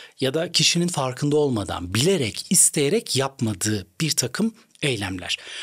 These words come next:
Ama niyet eğer gerçekten sizi değersizleştirmekse, niyet sizi yok saymaksa, niyet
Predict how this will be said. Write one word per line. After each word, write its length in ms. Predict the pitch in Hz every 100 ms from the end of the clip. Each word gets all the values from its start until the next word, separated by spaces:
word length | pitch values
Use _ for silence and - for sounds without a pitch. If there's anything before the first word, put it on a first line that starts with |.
| -
Ama 180 | 131 170
niyet 600 | 147 123 170 226 - - - _ _ _ _ _
eğer 160 | 135 135
gerçekten 800 | 101 135 175 147 123 - 92 90 - _ _ _
sizi 440 | - 131 120 156 -
değersizleştirmekse, 1300 | 120 113 - 127 113 113 - 110 113 - - 92 - _ - - -
niyet 400 | 117 139 180 -
sizi 400 | - 127 139 113
yok 280 | 113 151
saymaksa, 720 | - - 113 98 87 - - - - - -
niyet 500 | 117 127 156 175 -